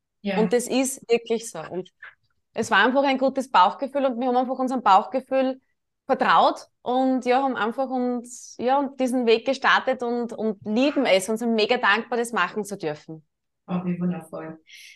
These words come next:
Speaker 1: Ja, ich finde das, äh, ganz großartig. Was mir jetzt gerade so auffällt, ist, also du nimmst es nicht nur in der Fastenzeit, du nimmst es täglich oder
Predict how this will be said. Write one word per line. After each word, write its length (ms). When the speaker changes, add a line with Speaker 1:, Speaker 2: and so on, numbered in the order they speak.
Speaker 1:
Ja, 160
ich 120
finde 240
das, 200
äh, 80
ganz 260
großartig. 540
Was 200
mir 120
jetzt 240
gerade 300
so 120
auffällt, 440
ist, 340
also 260
du 80
nimmst 280
es 140
nicht 200
nur 100
in 100
der 120
Fastenzeit, 720
du 40
nimmst 280
es 140
täglich 640
oder 420